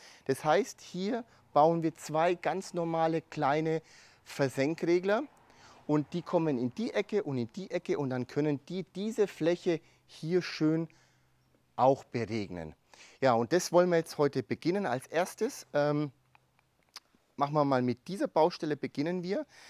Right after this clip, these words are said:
Das heißt, wir messen uns mal genau die Mitte ab, wo dieser Regner einfach hinkommen soll. Und dann können wir schön hier aufgraben, ausstechen,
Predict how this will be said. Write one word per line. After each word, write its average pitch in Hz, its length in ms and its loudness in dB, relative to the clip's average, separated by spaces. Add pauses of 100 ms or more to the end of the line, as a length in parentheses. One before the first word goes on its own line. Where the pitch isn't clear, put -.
(180)
Das - 140 -6
heißt, 151 340 -4
wir 139 100 -2
messen 165 300 -2
uns 151 140 -10
mal 147 120 -8
genau 156 340 0
die 156 140 -4
Mitte 151 400 0
ab, - 200 -2 (460)
wo 139 240 -2
dieser 170 460 2 (1120)
Regner 165 600 -2 (280)
einfach 160 420 -4
hinkommen 110 640 -4
soll. 78 300 -4 (400)
Und 127 220 -4
dann 185 420 2
können 156 340 0
wir 143 140 0
schön 202 400 0
hier - 240 0
aufgraben, 180 680 2 (200)
ausstechen, 190 880 -2